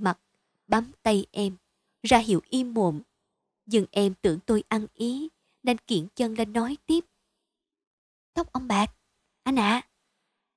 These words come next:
Ngay lúc đó, ông tôi cựa mình và đôi mắt chớm chớp rồi mở to dần dần. Bà tôi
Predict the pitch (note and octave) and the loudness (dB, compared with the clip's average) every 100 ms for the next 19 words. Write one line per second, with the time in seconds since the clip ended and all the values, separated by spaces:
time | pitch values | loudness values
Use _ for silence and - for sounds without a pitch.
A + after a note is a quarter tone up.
0 | _ _ _ _ _ - G#3 F3+ F3 C4 | _ _ _ _ _ -2 2 4 4 0
1 | - A3 A#3 C4 _ _ _ _ - A#3 | -2 -4 -4 -10 _ _ _ _ 2 2
2 | G#3+ A#3+ A3 G#3 E3 F#3 F#3+ D3+ D3+ _ | 4 0 2 2 2 2 0 -2 -6 _
3 | _ _ - G#3 F3+ B3+ B3 D4+ - - | _ _ 2 4 6 4 2 -2 -2 -2
4 | B3 A3 - C#4+ D#4+ - _ _ _ G#3+ | -2 -2 -2 -2 -2 -6 _ _ _ 4
5 | G3 E3+ F#3 F3+ - B3+ A#3+ G#3+ G3 D#3+ | 4 4 0 0 -2 -4 -2 0 0 0
6 | - F3 D3+ - _ _ _ _ _ _ | 0 0 -2 -10 _ _ _ _ _ _
7 | - G#3 - - A#3 A#3 | 2 2 2 -2 -2 -2